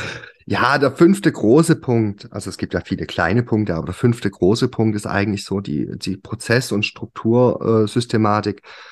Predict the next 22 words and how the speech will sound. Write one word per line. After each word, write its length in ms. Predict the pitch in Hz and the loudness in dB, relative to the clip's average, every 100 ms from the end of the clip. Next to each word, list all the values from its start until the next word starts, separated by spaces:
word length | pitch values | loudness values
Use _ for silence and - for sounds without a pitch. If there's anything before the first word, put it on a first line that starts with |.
| - _ | -20 _
Weißt 240 | - 110 - | -2 -2 0
du, 60 | |
ich 120 | - 113 | -2 -2
hab 140 | 101 | -2
ja 60 | 101 | 0
einen 100 | 95 | 0
Meister 720 | 85 101 - - 98 101 98 | 0 -2 -4 -6 -4 -4 -4
und, 260 | 92 101 | -4 -4
und 220 | - 110 127 | -4 -4 -2
einen 80 | |
Chef 500 | 120 - 90 101 - | -2 2 2 2 -4
und 180 | - 98 | -6 -6
so 140 | 98 87 | -4 -4
weiter. 460 | 90 95 104 104 _ _ _ _ _ _ _ _ _ - | -2 -2 -2 -4 _ _ _ _ _ _ _ _ _ -2
Ähm, 580 | 110 107 104 107 101 98 - - - _ _ _ _ _ _ _ _ _ _ _ _ _ _ _ | 2 4 4 4 2 -2 -12 -20 -20 _ _ _ _ _ _ _ _ _ _ _ _ _ _ _
oder 160 | 104 95 | 2 2
meine 220 | 95 104 | 2 0
Projektverantwortlichen, 1300 | - 101 117 - 104 98 98 87 - - - 95 98 _ _ | 2 2 2 0 -2 0 -2 -4 -8 -12 -12 -12 -14 _ _
die 320 | - 117 120 - - | 0 2 4 2 -8
sind 300 | - - 147 | -18 -2 2
ja 340 | 156 143 123 - | 4 4 2 -4
hochqualifizierte 1300 | - 139 185 139 - 113 131 120 120 - 117 113 104 | 2 4 6 2 -2 0 0 0 -8 -2 -2 -2 -8